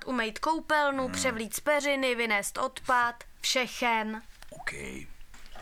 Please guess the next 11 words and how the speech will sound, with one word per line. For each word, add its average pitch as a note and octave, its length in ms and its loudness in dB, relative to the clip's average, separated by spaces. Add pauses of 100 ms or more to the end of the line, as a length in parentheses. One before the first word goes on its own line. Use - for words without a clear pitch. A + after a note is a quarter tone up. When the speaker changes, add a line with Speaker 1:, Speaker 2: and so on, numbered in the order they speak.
(3000)
Speaker 1:
A B3+ 80 2
víš, B3+ 200 -4
že F4 80 0
můžeš G#4 300 -2
mít F4+ 180 -4
po D#4 80 -2
tom D4 220 -2
kafi C4 240 -2
i B3+ 180 -4
halucinace, A3 800 -4
jo? F3 220 -6